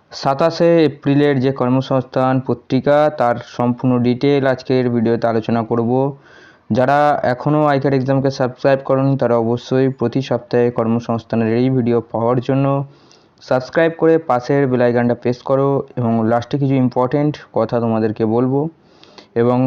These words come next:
কর্মসংস্থানের এই পেপারের ভিডিওতে প্রত্যেক সপ্তাহের যে গুরুত্বপূর্ণ আপডেটগুলো উঠে আসে, সেই গুরুত্বপূর্ণ আপডেটগুলো আজকে তোমাদের সাথে শেয়ার করব। প্রথম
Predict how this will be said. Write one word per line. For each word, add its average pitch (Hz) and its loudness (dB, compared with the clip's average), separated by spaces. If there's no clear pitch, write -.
কর্মসংস্থানের 156 0
এই 143 2
পেপারের 143 0
ভিডিওতে 135 0
প্রত্যেক - -4
সপ্তাহের 131 0
যে 123 0
গুরুত্বপূর্ণ 160 0
আপডেটগুলো 156 2
উঠে 135 0
আসে, 131 0
সেই 131 -2
গুরুত্বপূর্ণ 123 -2
আপডেটগুলো 117 -2
আজকে 123 -2
তোমাদের 110 -2
সাথে 117 -4
শেয়ার 113 -2
করব। 113 -4
প্রথম 135 0